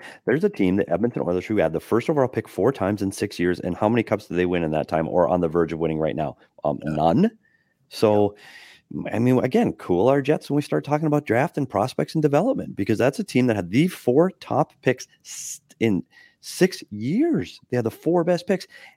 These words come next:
Speaker 1: And you think, "Oh, they're all gonna go in together. They're all gonna get developed together." It didn't happen. It did not happen. So even though the Coyotes may get first this year, and they may get first next year, they could, or they'll be top four both years, possibly,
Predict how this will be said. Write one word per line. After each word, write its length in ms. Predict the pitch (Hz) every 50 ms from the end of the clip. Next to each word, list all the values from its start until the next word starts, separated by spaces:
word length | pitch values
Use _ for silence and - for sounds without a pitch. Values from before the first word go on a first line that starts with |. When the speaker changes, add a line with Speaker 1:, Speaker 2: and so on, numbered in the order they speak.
| _ -
Speaker 1:
And 200 | 143 147 151 170
you 80 | 196
think, 200 | 196 - 104 - -
"Oh, 120 | 98 101
they're 120 | 85 87 85
all 120 | 85 85
gonna 200 | 82 87 82 80
go 160 | 76 82 82
in 140 | 82 82 80
together. 320 | - 82 - 139 180 202 165
They're 100 | 104 87
all 80 | 85
gonna 140 | 80 80 78
get 140 | 71 78 69
developed 280 | 71 135 156 170 160
together." 340 | - 156 175 170 165 - - -
It 140 | - - 127
didn't 180 | - 220 233 202
happen. 380 | 196 226 247 - - 170 165 - _ _ _ _ _ _ _
It 160 | - - - _
did 180 | - 180 196 170
not 320 | 175 165 156 160 - -
happen. 380 | - 139 151 175 - - 156 143
So 280 | - - 135 131 123 - - - - - - - - _ -
even 340 | 180 202 220 214 220 185 147
though 280 | 139 156 196 180 135
the 100 | 101 104
Coyotes 300 | - 101 98 95 87 82
may 160 | 90 95 92
get 200 | 78 90 - -
first 240 | - 95 87 80 -
this 160 | - 82 -
year, 140 | - 95 95 -
and 160 | 160 165 165 151
they 100 | 151 147
may 200 | 143 139 131 123
get 180 | 131 - -
first 260 | - - 113 107 -
next 240 | 101 92 87 - -
year, 100 | 73 - -
they 80 | - 196
could, 340 | 196 180 120 107 120 143 - _ _ _ _ -
or 140 | 123 147
they'll 80 | 151 156
be 140 | 143 147 139
top 200 | - 117 - - -
four 260 | - 107 101 101 113
both 320 | 113 117 117 123 120 -
years, 180 | 120 123 131 127
possibly, 600 | - - - 87 104 - - 135 139 160 175 175